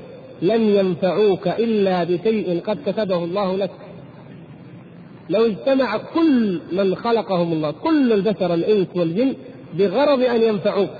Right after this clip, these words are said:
بأي شيء ينفعونك؟ بما قد كتب الله لك. إذن الفضل أولا وآخرا لمن؟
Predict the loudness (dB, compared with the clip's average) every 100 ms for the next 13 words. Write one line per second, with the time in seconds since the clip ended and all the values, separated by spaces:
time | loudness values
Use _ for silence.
0 | -8 -2 2 2 2 4 4 2 0 2
1 | 0 0 -6 -16 -16 -18 -18 -20 -20 -8
2 | 0 2 2 -2 -2 -2 0 0 0 0
3 | 0 0 -2 -8 -18 -18 -18 -6 -2 0
4 | 0 0 0 2 2 4 4 2 0 0
5 | 0 2 4 4 4